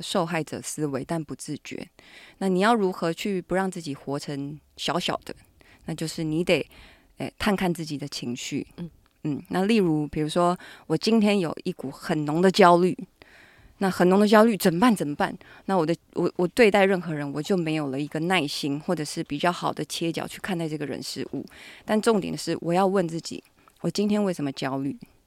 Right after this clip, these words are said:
Speaker 1: 那例如说，我昨天经历了那个媒体联访，那我很焦虑。那我要问自己，哎，阿元啊，你为什么焦虑？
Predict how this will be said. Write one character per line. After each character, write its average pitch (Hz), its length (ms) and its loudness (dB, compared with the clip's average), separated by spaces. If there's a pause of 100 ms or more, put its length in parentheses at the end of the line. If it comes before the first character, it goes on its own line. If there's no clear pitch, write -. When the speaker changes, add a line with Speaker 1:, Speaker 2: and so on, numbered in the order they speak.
(360)
Speaker 1:
那 185 100 0
例 190 80 6
如 170 120 4
说， 170 280 2
我 139 120 -2
昨 147 200 -4
天 170 200 0
经 180 200 0
历 170 100 2
了 139 140 0 (160)
那 151 160 -4
个 143 300 -6
媒 170 160 0
体 - 180 -4
联 139 200 -4
访， - 240 -6 (400)
那 165 80 -4
我 160 80 -6
很 156 240 -2
焦 156 260 2
虑。 160 220 -2 (320)
那 165 280 -2 (220)
我 165 100 -4
要 170 100 2
问 196 160 4
自 170 140 -4
己， 165 200 -6 (160)
哎， 160 200 -4 (140)
阿 151 120 -8
元 151 180 -4
啊， 156 120 -4
你 151 100 -4
为 190 140 -4
什 185 100 -6
么 147 80 -6
焦 139 220 -6
虑？ 143 160 -8